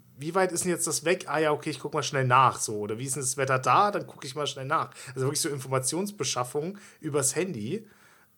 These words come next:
Ähm, und da muss ich zum Beispiel sagen, die Sucht nach Wissen hat keine Zeit eingebußt im Vergleich zu der Zeit, in der ich mit Menschen diskutiere,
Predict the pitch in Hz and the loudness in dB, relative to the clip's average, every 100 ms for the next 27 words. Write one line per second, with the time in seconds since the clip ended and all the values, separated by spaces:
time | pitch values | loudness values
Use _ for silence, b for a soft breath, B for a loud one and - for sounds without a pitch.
0 | - 135 135 139 139 135 131 _ 135 127 | -2 0 2 -2 -6 -10 -14 _ -6 -2
1 | 156 185 226 180 165 143 151 135 143 131 | 4 4 4 0 -2 -4 -2 -2 -2 0
2 | 131 143 185 202 - 151 180 160 - 151 | 0 0 -4 -8 -6 -4 -4 -4 -6 -4
3 | 127 - 139 202 127 143 202 B B B | -4 -2 0 2 2 -2 -6 B B B
4 | B - 143 - - - _ _ - - | B -2 -2 -2 -12 -12 _ _ -12 0
5 | 135 165 175 175 165 - - - 139 180 | 4 4 2 0 -2 -8 0 4 6 4
6 | 123 127 127 120 131 180 - - - - | 4 0 0 -2 -2 0 0 -2 -10 -8
7 | 143 131 127 131 147 - - 135 135 131 | -6 -2 0 4 2 2 -2 2 4 6
8 | 131 B B B _ _ - - 139 143 | 4 B B B _ _ 2 8 8 8
9 | 165 180 - b b - 135 131 135 170 | 4 0 -8 b b -6 -2 2 4 2
10 | 151 131 127 160 202 - 160 131 147 - | 2 -2 2 2 2 0 -2 -2 0 0
11 | 135 131 - 180 196 135 151 180 | -2 -2 -2 4 4 8 6 4